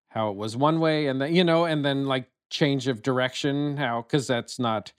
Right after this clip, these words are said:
that, that's more, like, for me, learning than, like, trying to kind of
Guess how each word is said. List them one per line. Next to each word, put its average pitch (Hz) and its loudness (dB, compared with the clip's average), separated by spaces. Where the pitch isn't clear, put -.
that, 170 4
that's 165 0
more, 139 2
like, 135 2
for 139 2
me, 131 2
learning 147 0
than, 123 -2
like, 117 -4
trying 117 -4
to 107 -6
kind 127 0
of 110 -4